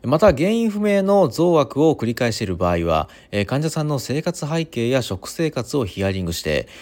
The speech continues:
ワインやドライフルーツの摂取がないか、え、確認することも大切です。患者さん向けの指導としても、特定の食物アレルギーがなくても、二酸化硫黄が物理的、化学的に気道を刺激してしまうため、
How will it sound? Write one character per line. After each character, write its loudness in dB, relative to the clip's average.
ワ 4
イ 0
ン -2
や 0
ド -2
ラ 0
イ -2
フ -8
ル -2
ー -2
ツ -12
の -2
摂 -8
取 -6
が -4
な -4
い -4
か、 0
え、 -4
確 -8
認 -4
す -12
る -8
こ -6
と -6
も -2
大 -2
切 -10
で -8
す。 -12
患 0
者 -6
さ 2
ん 2
向 0
け 0
の -2
指 -2
導 2
と -4
し -4
て -2
も、 -2
特 -4
定 0
の 0
食 -4
物 0
ア 4
レ 2
ル 4
ギ 0
ー 0
が -2
な 0
く -12
て -8
も、 -4
二 0
酸 0
化 0
硫 2
黄 -2
が 2
物 -4
理 -2
的、 -2
化 -12
学 -2
的 -8
に -6
気 -10
道 0
を 0
刺 -6
激 -6
し -14
て -8
し -10
ま -2
う -4
た -6
め、 -6